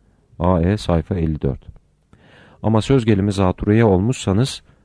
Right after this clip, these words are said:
iğneleri vücudunuzun herhangi bir yerine batırmanın bir anlamı olmasa gerekir. Size gereken doğru bir antibiyotik tedavisidir. A E sayfa elli beş. Sizin anlayacağınız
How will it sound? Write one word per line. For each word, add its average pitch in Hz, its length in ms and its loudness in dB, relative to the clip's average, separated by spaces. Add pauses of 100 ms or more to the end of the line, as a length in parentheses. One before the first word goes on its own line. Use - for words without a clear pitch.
(440)
iğneleri 101 500 2
vücudunuzun 95 580 -2
herhangi 113 360 0
bir 104 80 0
yerine 95 320 0
batırmanın 92 520 -2
bir 110 100 0
anlamı 101 360 -2
olmasa 92 420 0
gerekir. 71 440 -6 (340)
Size 117 300 0
gereken 107 480 2
doğru 104 260 2
bir 104 240 -2
antibiyotik 87 720 -6
tedavisidir. 73 840 -6 (2000)
A 92 220 2
E 78 200 0
sayfa 87 420 -2
elli 78 240 -2
beş. 65 260 -10 (960)
Sizin 123 300 0
anlayacağınız 92 600 0